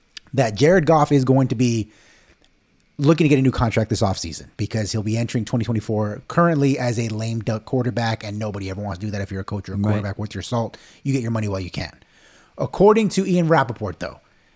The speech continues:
Speaker 1: the deal is expected to make Goff one of the highest paid quarterbacks in the league.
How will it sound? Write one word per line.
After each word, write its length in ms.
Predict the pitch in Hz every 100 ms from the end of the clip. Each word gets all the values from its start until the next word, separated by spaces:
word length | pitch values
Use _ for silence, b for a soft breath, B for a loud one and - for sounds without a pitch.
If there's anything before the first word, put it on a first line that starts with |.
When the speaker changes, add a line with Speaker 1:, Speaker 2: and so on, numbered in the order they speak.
| _
Speaker 1:
the 100 | 123
deal 440 | 135 107 156 208 208
is 180 | 156 120
expected 800 | - - - 202 202 - 113 101
to 80 |
make 240 | 117 113 98
Goff 320 | 120 117 -
one 100 | 107
of 60 | 95
the 80 |
highest 560 | - - 135 160 170 -
paid 340 | 131 117 113
quarterbacks 800 | - - 113 107 92 95 98 - -
in 180 | 104 92
the 100 | 90
league. 400 | 85 82 -